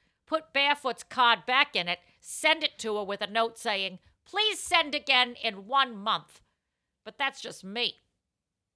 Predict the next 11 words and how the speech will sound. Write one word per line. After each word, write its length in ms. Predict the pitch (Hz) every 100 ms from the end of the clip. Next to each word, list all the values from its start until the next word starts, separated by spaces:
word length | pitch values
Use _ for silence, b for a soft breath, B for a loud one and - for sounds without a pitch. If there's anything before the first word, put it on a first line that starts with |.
| _ _ -
I'm 200 | 233 233
a 40 |
bitch. 580 | 180 - 247 208 - - - _ B B B B B B B B B _ -
If 160 | 220
this 180 | 320 320
trash 480 | - - 302 294 -
sandwich 480 | - 277 269 240 233
of 120 | 190
a 40 |
year 340 | 208 226 233 196
has 140 | 175